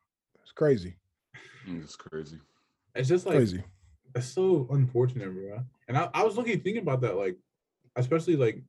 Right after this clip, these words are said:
Speaker 3: also, like, I think it still happens, you know, from time to time, but, like,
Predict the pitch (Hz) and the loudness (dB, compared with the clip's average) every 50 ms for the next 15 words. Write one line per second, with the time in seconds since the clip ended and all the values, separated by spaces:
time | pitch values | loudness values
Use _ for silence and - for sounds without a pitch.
0 | _ - - 123 123 120 123 - 123 113 110 107 101 98 127 - _ _ _ _ | _ -6 -2 -2 -2 -2 -2 -2 -2 0 0 -2 -4 -6 -10 -20 _ _ _ _
1 | _ _ _ _ _ _ - - 107 117 120 - - 127 120 110 - _ _ _ | _ _ _ _ _ _ -14 -8 -8 -8 -6 -4 -2 -2 -2 -2 -4 _ _ _
2 | _ _ _ _ _ _ _ - - 123 127 - - 170 147 131 135 135 135 127 | _ _ _ _ _ _ _ -8 -8 -8 -4 2 2 4 4 6 4 4 2 2
3 | 135 123 113 104 104 - - _ _ _ _ - 113 107 104 98 98 95 98 - | 0 -2 -4 -4 -8 -16 -20 _ _ _ _ -16 -14 -12 -12 -10 -10 -12 -10 -10
4 | 104 98 123 120 120 107 98 127 127 123 110 101 110 104 104 107 101 95 - | -6 0 0 0 0 2 2 4 4 4 2 2 0 0 0 0 -2 -4 -6